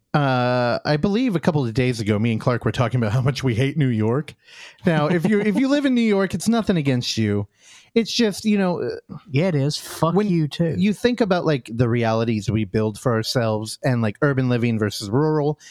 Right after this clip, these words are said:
Speaker 1: I've never lived rurally, so I kinda romanticize it. I realize that. But also the idea of, like, living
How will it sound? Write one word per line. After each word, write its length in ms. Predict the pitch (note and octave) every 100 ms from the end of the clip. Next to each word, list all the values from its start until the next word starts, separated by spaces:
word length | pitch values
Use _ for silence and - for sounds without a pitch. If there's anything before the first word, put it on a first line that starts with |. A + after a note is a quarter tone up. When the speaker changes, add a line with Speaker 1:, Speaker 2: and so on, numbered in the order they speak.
| - D3+
Speaker 1:
I've 80 |
never 240 | F#3+ G#3+ D#3+
lived 480 | C#3 F3 F#3+ F3 -
rurally, 640 | C#3 E3+ G3+ G3+ G#3 G#3 G#3+
so 420 | - - F3+ D#3 -
I 140 | C#3
kinda 240 | C3 F3 C#3+
romanticize 840 | G#2+ G#2+ B2 C#3 E3+ F#3+ E3 E3 E3
it. 120 | E3+
I 60 | C#3
realize 460 | C3 C#3+ D3 D3
that. 220 | E3 D#3 - - - - _
But 100 | G3+
also 300 | C#4+ - C4
the 180 | G#3+ F#3
idea 380 | C#3+ C3 E3 D3+
of, 120 | C3+
like, 200 | B2 -
living 600 | A2 A#2 D#3+ F3 E3+ D3+